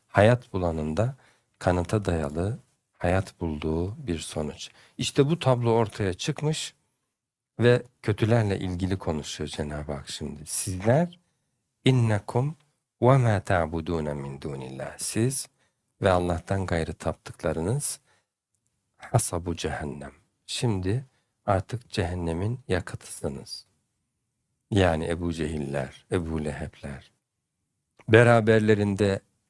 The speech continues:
Latlar, Uzzalar, Menatlar. Allah onları da onlarla beraber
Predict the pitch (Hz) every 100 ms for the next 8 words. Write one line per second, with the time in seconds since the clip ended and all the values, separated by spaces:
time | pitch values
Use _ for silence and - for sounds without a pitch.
0 | _ _ 101 92 - 90 82 76 - 110
1 | 98 90 82 78 69 - - 95 82 76
2 | - 71 67 - _ _ _ _ 117 131
3 | 131 131 131 135 127 113 117 107 98 92
4 | 90 85 104